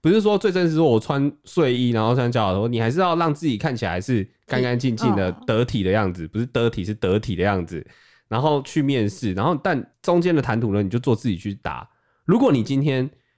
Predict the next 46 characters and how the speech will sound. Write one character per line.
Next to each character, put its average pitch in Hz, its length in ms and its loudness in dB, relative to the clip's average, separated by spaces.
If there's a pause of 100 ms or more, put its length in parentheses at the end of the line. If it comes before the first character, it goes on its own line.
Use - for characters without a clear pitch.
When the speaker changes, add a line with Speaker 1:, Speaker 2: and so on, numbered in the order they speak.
(100)
Speaker 1:
这 220 100 2
么 143 100 4
在 131 220 -2
意， 131 160 0
然 107 140 2
后 117 100 2
很 131 80 2
想 117 100 0
要 101 60 2
进 113 160 -2
这 107 60 2
个 104 40 2
公 101 140 0
司， 110 80 -4
可 - 180 -2
是 165 140 -2
你， 110 240 -2
你 110 180 -2
却 185 160 -2
是 170 200 -2
跟 160 180 -2
他 156 140 0
个 151 160 0
性 139 120 0
是 135 200 -2
差 127 240 -2
很 90 160 0
多 92 180 -2
的， 92 80 -2
其 127 100 -6
实 117 80 -4
你 120 120 -2
也 120 80 0
没 90 160 -2
办 104 160 -2
法 80 120 -4
进 95 240 -8
啊， 85 60 -6
你 90 80 -6
进 123 180 -8
了 101 80 -2
你 92 120 -4
也 101 120 -2
是 92 140 -2
很 82 300 -6
累 87 200 -4